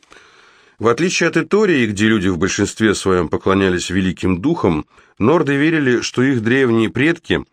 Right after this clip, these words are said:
великие воины и колдуны Севера, сами были богами и сотворили мир и все, что в нем обитало. Изор, например,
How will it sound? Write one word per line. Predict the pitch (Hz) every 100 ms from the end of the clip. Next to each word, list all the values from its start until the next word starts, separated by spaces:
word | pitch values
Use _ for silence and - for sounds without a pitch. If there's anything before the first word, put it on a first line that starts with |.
| _
великие | 87 113 123 - 104 101
воины | 98 123 104 87
и | 85
колдуны | - 95 98 104
Севера, | 92 - 151 139 90 78 _ _ _
сами | - 151 139
были | 104 82 90
богами | 85 92 87 98 147 123 73 - _
и | -
сотворили | - 98 95 117 120
мир | 104 110 101
и | -
все, | 85 - 101
что | -
в | 90
нем | 92 98
обитало. | 98 87 82 98 73 65 _ _ _ _ _
Изор, | 104 92 135 160 143
например, | 113 113 107 98 87